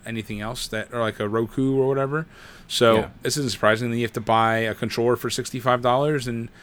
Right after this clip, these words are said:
Speaker 1: you're off to the races. So that's, like, your hundred dollar console right there, hundred fifty dollar console. So
Speaker 2: Yeah.
Speaker 1: I think it's, uh, and then you can, the best part is, though,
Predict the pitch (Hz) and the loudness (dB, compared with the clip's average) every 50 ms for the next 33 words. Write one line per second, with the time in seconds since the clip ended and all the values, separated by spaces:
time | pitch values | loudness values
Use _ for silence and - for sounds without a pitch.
0 | - - - - - - 139 131 127 113 - 139 120 120 127 123 - - 92 - | -20 -20 -20 -20 -6 2 6 6 6 6 6 4 6 8 6 6 4 2 -4 -2
1 | - 110 113 - - 117 104 - 127 104 - 120 117 110 110 110 110 110 107 - | -2 -2 -2 -2 -2 -4 -2 0 0 0 0 -2 -2 0 0 0 2 0 0 0
2 | - 113 110 - - 95 95 98 - 98 98 110 117 107 113 101 - 107 - - | -2 -2 -2 -2 -6 -8 -8 -8 -10 -8 -6 -6 -6 -6 -6 -6 -6 -6 -6 -4
3 | 110 101 107 - - - 113 113 - - - - - - 101 - - - - - | -6 -6 -6 -8 -8 -10 -10 -10 -10 -12 -10 -8 -8 -8 -8 -10 -12 -16 -20 -20
4 | - - 156 160 - - - - - - 107 113 - 123 113 107 - 113 107 - | -14 -12 -10 -10 -12 -14 -18 -6 2 4 4 4 4 2 0 2 0 0 0 0
5 | - 113 - 120 127 131 127 123 120 - 131 123 120 107 113 113 104 156 185 - | 0 0 0 0 0 0 0 -2 0 2 2 2 2 0 -2 2 4 4 4 4
6 | - 135 123 117 117 113 104 110 110 113 127 135 | 4 2 4 4 2 0 0 0 0 0 0 -2